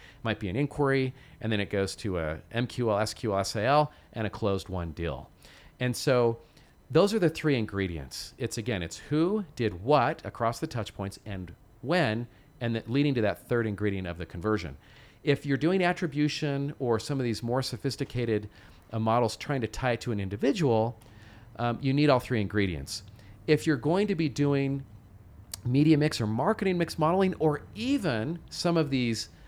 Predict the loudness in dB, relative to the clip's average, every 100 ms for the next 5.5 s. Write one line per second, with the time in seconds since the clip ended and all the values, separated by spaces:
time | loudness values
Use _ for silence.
0 | -20 -6 0 2 2 2 4 4 4 0
1 | -6 -18 -20 -20 -20 -2 0 2 0 0
2 | -4 -18 -4 2 4 4 2 -2 -10 -16
3 | -20 -20 -20 -16 -2 -2 2 4 4 2
4 | 0 0 -2 0 2 2 2 0 -2 -4
5 | -6 -2 0 0